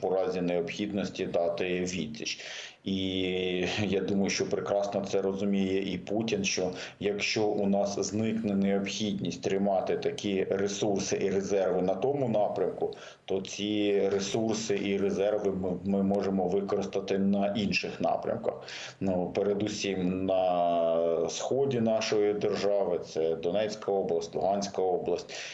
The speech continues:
і, можливо, для посилення наших позицій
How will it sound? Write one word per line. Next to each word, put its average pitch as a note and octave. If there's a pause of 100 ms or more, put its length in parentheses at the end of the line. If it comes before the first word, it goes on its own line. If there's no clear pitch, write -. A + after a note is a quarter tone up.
(160)
і, A#2+
можливо, G#2+
для G2
посилення G2
наших F2+
позицій F#2